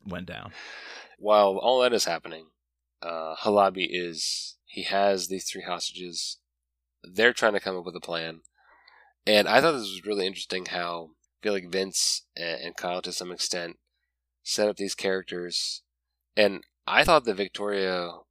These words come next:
Speaker 2: was gonna be a pretty big character throughout the entire
Speaker 1: Same.
Speaker 2: novel. And these three people, like, they're, yeah, Bertrand is, like, he makes it to, I don't know, he ends up dying at the end,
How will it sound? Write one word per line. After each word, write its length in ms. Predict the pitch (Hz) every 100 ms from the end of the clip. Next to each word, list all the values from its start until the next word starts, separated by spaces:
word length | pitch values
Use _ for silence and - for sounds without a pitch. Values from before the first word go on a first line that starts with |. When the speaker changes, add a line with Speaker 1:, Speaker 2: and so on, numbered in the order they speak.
| _
Speaker 2:
was 180 | 95 90
gonna 200 | 101 98
be 140 | 92
a 80 | 87
pretty 680 | - - 95 92 90 87 - _ _ _ _
big 220 | 98 90 -
character 720 | 95 101 - 87 82 80 - _ _ -
throughout 300 | 95 87 85
the 100 | 85
entire 300 | 85 90 82
Speaker 1:
Same. 80 |
Speaker 2:
novel. 560 | 87 117 92 87 82 _ _ _ _ _ _ _ _ _ 104
And 200 | 104 98
these 200 | 123 -
three 120 | 196
people, 300 | 214 202 180
like, 180 | 156 123
they're, 200 | 120 -
yeah, 240 | - 123 127
Bertrand 480 | 110 104 110 110 101
is, 160 | 90
like, 180 | 92 87 _ _
he 160 | -
makes 340 | 95 95 - 87
it 120 | -
to, 180 | 87 82 _ _ _ _ _ -
I 100 | -
don't 100 | 80
know, 40 | -
he 220 | 101 95
ends 160 | 98 90
up 120 | 78
dying 420 | 90 95 85 85 -
at 120 | 82
the 100 | 90
end, 240 | 107 90